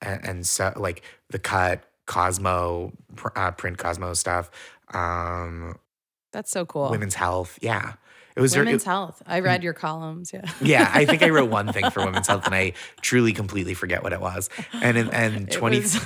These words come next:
Speaker 2: <laughs> I have a girlfriend, and she's going through some shit right now.
Speaker 1: That sounds like me.
Speaker 2: <laughs>
Speaker 1: Um, and, and then in twenty thirteen, I had this, like, weird sponsored job where I, like,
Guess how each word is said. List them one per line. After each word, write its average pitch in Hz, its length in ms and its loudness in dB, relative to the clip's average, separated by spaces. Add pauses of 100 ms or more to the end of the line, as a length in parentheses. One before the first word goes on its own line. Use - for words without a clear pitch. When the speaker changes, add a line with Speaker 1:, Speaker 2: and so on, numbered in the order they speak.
(100)
Speaker 2:
<laughs> - 60 -14
I 220 60 2
have 269 80 2
a 269 60 0
girlfriend, 240 440 2
and 175 160 0
she's - 240 2
going 277 280 4
through 285 160 0
some 202 240 0
shit - 340 2
right 160 220 0
now. 185 80 -6
Speaker 1:
That - 180 2
sounds 104 240 0
like 90 160 -4
me. 98 240 -8 (100)
Speaker 2:
<laughs> - 0 - (360)
Speaker 1:
Um, 101 500 2 (640)
and, 107 560 2 (1200)
and 123 160 0
then 113 120 4
in 107 320 -2
twenty 117 280 -2
thirteen, 110 420 0
I 95 100 0
had 98 180 -4
this, 92 160 0
like, 95 200 -4 (300)
weird 104 500 2
sponsored 95 840 -2
job 90 480 0 (240)
where 98 120 2
I, 92 100 2
like, 90 280 -4